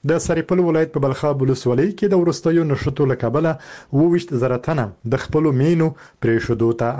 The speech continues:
اړ شوي دي. د جرمني ډي پی ای خبري اژانس د ځایي سرچینو په قول ویلي چې دوې اونۍ پخوا په بلخاب ولسوالۍ کې د طالبانو او د هغوی د ناراضه سوي قومندان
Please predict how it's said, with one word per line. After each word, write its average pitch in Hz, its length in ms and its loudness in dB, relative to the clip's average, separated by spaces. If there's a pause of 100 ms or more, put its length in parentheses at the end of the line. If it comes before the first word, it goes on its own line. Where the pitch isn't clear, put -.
اړ 120 200 -4
شوي 107 280 0
دي. 123 140 -2 (800)
د 170 120 2
جرمني 160 400 2
ډي 151 160 -2 (100)
پی 139 140 2
ای 143 160 4
خبري 127 280 0
اژانس 135 360 -2 (400)
د 156 140 2
ځایي 156 260 4
سرچینو 139 460 0
په 131 160 -4
قول 139 240 2
ویلي 143 280 2
چې - 180 -4 (360)
دوې 156 240 2
اونۍ 165 200 2 (100)
پخوا 151 260 -2
په 143 160 -6
بلخاب 131 340 -2
ولسوالۍ 120 560 0
کې 214 140 0
د 185 120 -2
طالبانو 165 440 2 (460)
او 151 100 4
د 139 220 0
هغوی 139 340 0
د 131 100 2
ناراضه 120 440 -2
سوي 143 260 2
قومندان 127 480 0